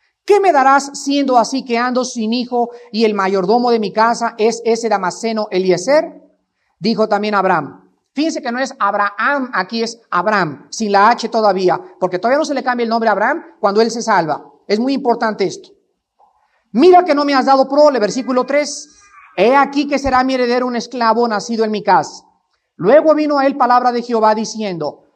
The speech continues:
"No te heredará este, sino un hijo tuyo será el que te heredará". Y lo llevó fuera y le dijo: "Mira ahora los cielos y cuenta las estrellas, si las puedes contar". Y le dijo: "Así será tu descendencia". Versículo seis,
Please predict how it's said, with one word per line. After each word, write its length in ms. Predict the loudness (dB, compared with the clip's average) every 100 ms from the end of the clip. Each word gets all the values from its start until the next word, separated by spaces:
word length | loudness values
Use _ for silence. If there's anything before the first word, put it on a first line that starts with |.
| _
"No 520 | -12 -6 2 4 4
te 100 | 4
heredará 480 | 2 2 2 2 2
este, 760 | 2 0 -2 -6 -6 -8 -20 _
sino 460 | -6 -2 0 0 2
un 300 | 6 6 6
hijo 340 | 2 2 0 2
tuyo 420 | 0 0 0 -2
será 300 | 0 0 0
el 140 | 0
que 100 | -6
te 140 | -4 -2
heredará". 540 | 0 2 2 0 -4 -20 _ _ _ -10
Y 100 | -2
lo 80 | -2
llevó 320 | 0 2 2
fuera 400 | 2 2 2 0 -2
y 80 |
le 120 | -2 0
dijo: 500 | -2 -4 -6 -8 -20 _ _ -6
"Mira 360 | 2 4 6
ahora 220 | 6 6
los 180 | 4 0
cielos 320 | 0 0 0
y 80 | -4
cuenta 320 | -4 -2 0
las 160 | 0 -2
estrellas, 580 | -6 -2 -2 0 -2 -4 -16
si 160 | -6 -2
las 160 | -2
puedes 280 | 0 -2 0
contar". 500 | -2 -2 0 -2 -4 _ _ _ -4
Y 120 | 0
le 100 | 2
dijo: 380 | 0 0 -4 -4 -2
"Así 360 | 0 0 0 0
será 220 | 0 0
tu 100 | -2
descendencia". 920 | -4 -4 -2 -2 -2 -2 -2 -4 -10
Versículo 560 | 0 0 0 -2 2 0
seis, 400 | 2 2 2